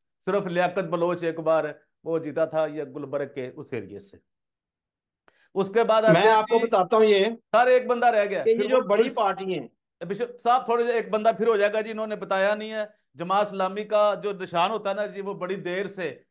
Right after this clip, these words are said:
Speaker 1: पहले फूल होता था,
Speaker 2: तराजू।
Speaker 1: फिर हो गया तराजू, और अभी जो मतलूब अहमद साहब है ना जी एक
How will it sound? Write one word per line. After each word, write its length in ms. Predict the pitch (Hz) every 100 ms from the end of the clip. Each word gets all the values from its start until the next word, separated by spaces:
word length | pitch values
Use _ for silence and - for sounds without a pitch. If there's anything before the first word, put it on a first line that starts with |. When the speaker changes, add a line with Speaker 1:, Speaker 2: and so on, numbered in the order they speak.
| _
Speaker 1:
पहले 240 | 185 196 208
फूल 320 | - 196 226
होता 260 | 220 208 175
था, 60 |
Speaker 2:
तराजू। 160 | 180 196 - _ _ _ -
Speaker 1:
फिर 140 | 202
हो 160 | 220 190
गया 160 | 190
तराजू, 640 | 196 202 185 160 165 107 _ _ _ _ _ _
और 280 | 185 214 220
अभी 360 | 214 202 240 240
जो 280 | 240 233
मतलूब 480 | 214 202 202 233 240
अहमद 260 | 233 220 214
साहब 280 | 196 196 190
है 80 |
ना 100 | 196
जी 140 | 214 208
एक 480 | 185 170 160 127